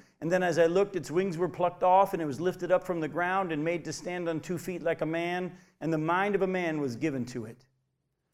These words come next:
Now, a lion has been used in the Bible many times, by the way, folks, as a description of powerful nations that would judge Israel. I'm not gonna take the time to show you those. I've shown you how God uses waters and what the winds of the four winds of heaven. I'm not gonna bore you with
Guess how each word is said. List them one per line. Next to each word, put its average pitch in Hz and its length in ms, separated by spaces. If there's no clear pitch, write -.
Now, 180 260
a 170 80
lion 196 480
has 147 160
been 160 200
used 180 380
in 180 120
the 160 80
Bible 156 320
many 180 400
times, 139 420
by 147 160
the 143 100
way, 139 140
folks, 143 320
as 139 140
a 143 40
description 139 680
of 143 300
powerful 175 440
nations 139 600
that 156 140
would 143 180
judge 135 280
Israel. 117 440
I'm 165 200
not 185 160
gonna 170 140
take 175 200
the 156 100
time 175 260
to 156 60
show 175 200
you 147 200
those. 120 260
I've 170 160
shown 180 260
you 156 140
how 156 200
God 147 300
uses 127 280
waters 147 580
and 127 300
what 143 140
the 156 80
winds 147 240
of 139 80
the 131 80
four 160 220
winds 147 180
of 139 80
heaven. 151 180
I'm 135 140
not 185 180
gonna 170 160
bore 165 260
you 151 160
with 139 380